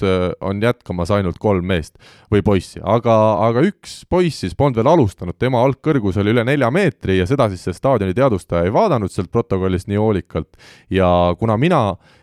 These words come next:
ei olnud kunagi varem medalit võitnud, siis ma ise vaatasin sinna teadvustaja poole, ta oli kaugel kuskil, aga, aga ma vaatasin, et kurat, et ma loodan, et sa nagu ei pea oma sõnu sööma, et, äh, alati võib juhtuda, et see neljas mees saab nulli.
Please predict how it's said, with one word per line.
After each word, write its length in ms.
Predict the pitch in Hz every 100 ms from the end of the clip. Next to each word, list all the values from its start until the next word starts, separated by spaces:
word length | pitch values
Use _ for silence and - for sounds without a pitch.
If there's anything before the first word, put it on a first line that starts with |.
| -
ei 120 | 104 117
olnud 160 | 107 -
kunagi 280 | 170 110
varem 280 | 120 170 113
medalit 340 | 139 143 98 -
võitnud, 400 | 180 - 98 87
siis 160 | 107
ma 120 | 110 120
ise 300 | 175 113 87 87 _ _ -
vaatasin 400 | 139 120 113 107
sinna 160 | 120
teadvustaja 600 | 107 - 139 147 113 123
poole, 240 | 131 170 123
ta 120 | 131
oli 120 | 135
kaugel 360 | 202 220 117 104
kuskil, 360 | 117 - 113 110
aga, 240 | 110 107
aga 160 | 110 123
ma 160 | 160
vaatasin, 300 | 135 - 107
et 180 | - - _ _ _ _ _
kurat, 220 | 117 107
et 80 | 98
ma 100 | 110
loodan, 280 | 127 139 104
et 100 | 104
sa 120 | - 113
nagu 280 | 117 113 113
ei 80 | 120
pea 120 | 131 131
oma 120 | 117
sõnu 180 | 160 135
sööma, 400 | 139 160 110 87 85
et, 100 | -
äh, 180 | 104 98 98
alati 340 | 123 104 110
võib 160 | 107 131
juhtuda, 320 | 131 90 95
et 80 | -
see 220 | 98 98
neljas 260 | 107 117 90
mees 200 | 101 95 -
saab 140 | 104
nulli. 340 | 151 135 80